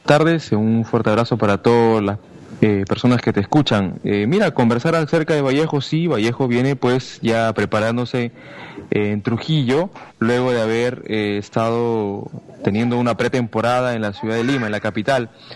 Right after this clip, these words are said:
Eh, su presentación fue ante Once Caldas,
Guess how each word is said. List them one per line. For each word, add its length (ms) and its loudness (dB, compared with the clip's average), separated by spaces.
Eh, 400 -4
su 120 -6
presentación 520 -2
fue 120 -2
ante 200 -2
Once 300 -2
Caldas, 560 0